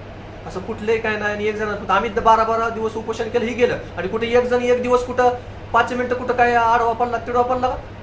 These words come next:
तो मोठा आणि आम्ही काय आम्ही केलंच नाही. बघा आमचं पाठीमागचं पु-, पुण्यनगरी असू द्या, अग्रवन, अग्रवन पेपर असू द्या, सकाळ पेपर असू द्या, आमच्यावर बातम्या एवढंच की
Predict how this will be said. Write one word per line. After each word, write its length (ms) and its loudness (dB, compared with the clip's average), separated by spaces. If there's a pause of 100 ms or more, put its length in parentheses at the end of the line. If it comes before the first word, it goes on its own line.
(280)
तो 120 0
मोठा 240 2 (1160)
आणि 120 4
आम्ही 220 4
काय 200 -4 (500)
आम्ही 160 0
केलंच 220 -4
नाही. 160 -6 (200)
बघा 240 2 (540)
आमचं 280 -2
पाठीमागचं 640 0 (380)
पु-, 80 -2
पुण्यनगरी 600 -4
असू 240 -4
द्या, 300 -2 (420)
अग्रवन, 420 -4
अग्रवन 640 -4
पेपर 280 -6
असू 180 -6
द्या, 240 -6 (720)
सकाळ 220 2
पेपर 300 -4
असू 160 -8
द्या, 140 -10 (180)
आमच्यावर 320 -2
बातम्या 280 -6
एवढंच 320 -6
की 80 -12